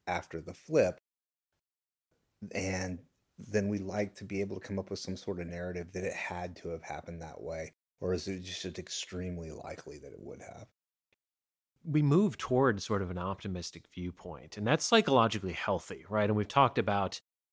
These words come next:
Speaker 2: uh, illusions of control. Those derive from our maybe overfixation on positive outcomes and maybe overattribution of our own role in that positive outcome. Um, you know, success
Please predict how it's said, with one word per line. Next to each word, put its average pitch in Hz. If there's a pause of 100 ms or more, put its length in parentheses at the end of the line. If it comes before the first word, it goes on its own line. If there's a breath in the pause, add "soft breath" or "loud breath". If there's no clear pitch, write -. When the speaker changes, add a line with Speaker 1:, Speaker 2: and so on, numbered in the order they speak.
Speaker 2:
uh, 98
illusions 101
of 95
control. 120
Those 104 (460)
derive 95
from 92
our 87 (320)
maybe 104
overfixation 104
on 92
positive 92
outcomes 90
and 101
maybe 107
overattribution 101
of 85
our 90
own 90
role 92
in 80
that 82
positive 82
outcome. 80 (420)
Um, 90
you 95
know, 90
success -